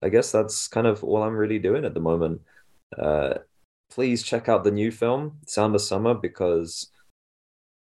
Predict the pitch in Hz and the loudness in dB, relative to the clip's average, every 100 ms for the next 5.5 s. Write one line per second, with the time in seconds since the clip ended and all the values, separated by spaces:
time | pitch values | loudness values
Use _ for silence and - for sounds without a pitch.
0 | _ _ - - - - 95 87 98 - | _ _ -2 -2 -2 -2 0 0 -2 -2
1 | 92 90 - - 85 85 - 107 120 123 | 0 -2 -4 0 2 2 -2 -2 0 2
2 | 104 101 90 90 90 92 92 85 85 - | 0 0 -2 0 -2 0 -2 0 -2 0
3 | 85 85 90 90 - 85 85 82 87 87 | 0 0 -2 -8 -6 -2 -2 -2 -6 -6
4 | - 90 82 80 - 90 - 98 101 104 | -4 -2 -2 -2 0 -4 0 0 0 -4
5 | - - - - | -4 -2 -2 -4